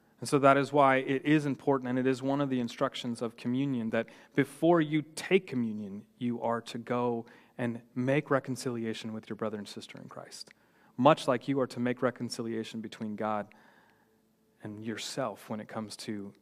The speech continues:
unrepentant sin. And so I would encourage you to do the, do both in the next coming minutes as, uh, you examine your own hearts and your own lives and your relationships with one another.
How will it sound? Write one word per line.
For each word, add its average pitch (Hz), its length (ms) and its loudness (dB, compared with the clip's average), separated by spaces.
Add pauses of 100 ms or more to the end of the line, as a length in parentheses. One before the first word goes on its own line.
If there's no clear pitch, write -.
(180)
unrepentant 110 600 -6
sin. 92 240 -16 (1160)
And 117 140 -4
so 151 80 6
I 139 80 8
would 143 100 6
encourage 143 400 4
you 143 60 2
to 139 80 2
do 131 160 0
the, 127 100 2 (380)
do 156 180 4 (120)
both 135 240 -4
in 127 100 0
the 120 80 0
next 120 240 0
coming 123 300 0
minutes 131 320 -4
as, 117 200 -8 (400)
uh, 113 200 -4
you 127 160 0
examine 123 640 0
your 117 160 0
own 107 60 -2 (100)
hearts 127 320 2
and 117 100 -2
your 113 80 -2
own 110 140 -2
lives 113 380 0
and 107 100 -6
your 107 80 -4
relationships 110 640 -4
with - 120 -14
one 104 120 -2
another. 104 340 -2